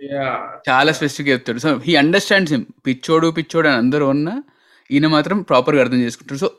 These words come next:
Speaker 2: ఇవన్నీ చేస్తున్నాడు కాబట్టి, that is in a way a me-, metaphor for how he would tend to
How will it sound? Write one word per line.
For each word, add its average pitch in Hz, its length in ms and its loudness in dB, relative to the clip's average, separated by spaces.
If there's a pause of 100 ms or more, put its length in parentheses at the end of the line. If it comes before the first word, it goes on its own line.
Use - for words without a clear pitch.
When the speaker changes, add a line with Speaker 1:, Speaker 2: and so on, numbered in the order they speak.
(120)
Speaker 2:
ఇవన్నీ 139 520 0
చేస్తున్నాడు 165 340 -2
కాబట్టి, 160 280 -4
that 170 200 0
is 190 160 0 (840)
in 180 80 2
a 185 100 2
way 254 240 4
a 151 280 -2
me-, 147 220 0
metaphor 180 420 2
for 214 200 0
how 175 260 4
he 190 60 2
would 196 260 -2
tend 175 260 2
to 226 120 2